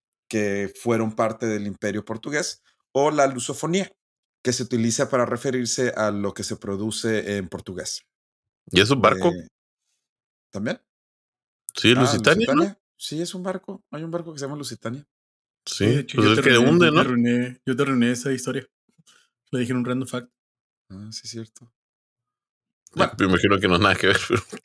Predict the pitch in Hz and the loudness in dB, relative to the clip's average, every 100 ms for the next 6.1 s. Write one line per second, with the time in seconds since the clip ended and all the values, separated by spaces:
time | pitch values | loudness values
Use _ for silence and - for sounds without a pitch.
0 | - 170 160 165 123 107 110 113 123 117 | 2 4 4 2 2 -2 -4 -6 -6 -4
1 | 127 127 110 104 - 73 - _ _ 170 | -2 -2 -2 -4 -8 -14 -16 _ _ 2
2 | 190 190 175 185 208 226 208 214 214 202 | 4 4 2 2 2 0 0 2 2 0
3 | 202 135 147 143 139 147 156 160 160 120 | 0 -2 0 0 -2 -2 -2 -2 -2 -2
4 | 131 131 131 127 123 123 120 120 127 117 | -2 0 0 0 -2 -2 -2 -2 -2 -4
5 | 113 101 101 110 135 151 - 120 113 120 | -2 -4 -2 -2 -4 -6 -2 0 2 0
6 | 139 | -4